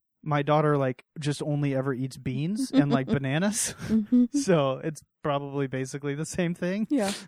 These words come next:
Speaker 1: <laughs> Um,
Speaker 2: Exactly.
Speaker 1: uh, so th-, I don't think that that's really gonna be a challenge. And, um, I mean, we'll see how it goes. It did make me, it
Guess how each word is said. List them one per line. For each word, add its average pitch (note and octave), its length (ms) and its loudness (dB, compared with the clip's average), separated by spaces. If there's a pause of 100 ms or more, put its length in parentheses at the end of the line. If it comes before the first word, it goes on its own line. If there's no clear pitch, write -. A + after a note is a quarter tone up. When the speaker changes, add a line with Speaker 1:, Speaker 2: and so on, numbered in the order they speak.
(160)
Speaker 1:
<laughs> A3+ 440 4
Um, G3 140 8
Speaker 2:
Exactly. G#3+ 560 0 (240)
Speaker 1:
uh, D3+ 340 4
so D3+ 300 4
th-, C#3 120 -2
I E3 100 6
don't F3 160 8
think D3+ 160 0
that C3+ 120 -2
that's D3 240 2
really F#3 140 2
gonna F#3 100 2
be F#3 120 0
a F3 40 0
challenge. F#3 560 -2
And, C#3+ 220 -2 (460)
um, F#3+ 480 -4 (200)
I - 80 -4
mean, B3+ 160 6
we'll C4+ 80 2
see - 160 -4
how C#4 140 0
it A#3+ 80 -8
goes. A3+ 320 -2
It F#3+ 160 0
did C#4+ 180 0
make C4+ 240 -6
me, B3 320 -4 (400)
it - 80 -20